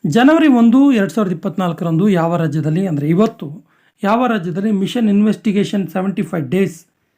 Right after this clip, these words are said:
ಅನ್ನ ಲಾಂಚ್ ಮಾಡಲಾಗುತ್ತೆ? ಸರಿಯಾದ ಉತ್ತರ ಬಿಹಾರದಲ್ಲಿ.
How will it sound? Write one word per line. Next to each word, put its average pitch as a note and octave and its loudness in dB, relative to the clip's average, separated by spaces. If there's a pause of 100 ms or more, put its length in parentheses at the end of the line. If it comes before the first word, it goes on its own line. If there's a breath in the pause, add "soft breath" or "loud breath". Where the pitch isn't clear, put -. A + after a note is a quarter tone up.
(260)
ಅನ್ನ B3 0
ಲಾಂಚ್ F3 -4
ಮಾಡಲಾಗುತ್ತೆ? C#3+ -6 (400 soft breath)
ಸರಿಯಾದ F#3+ 0
ಉತ್ತರ F3 -4
ಬಿಹಾರದಲ್ಲಿ. E3+ -2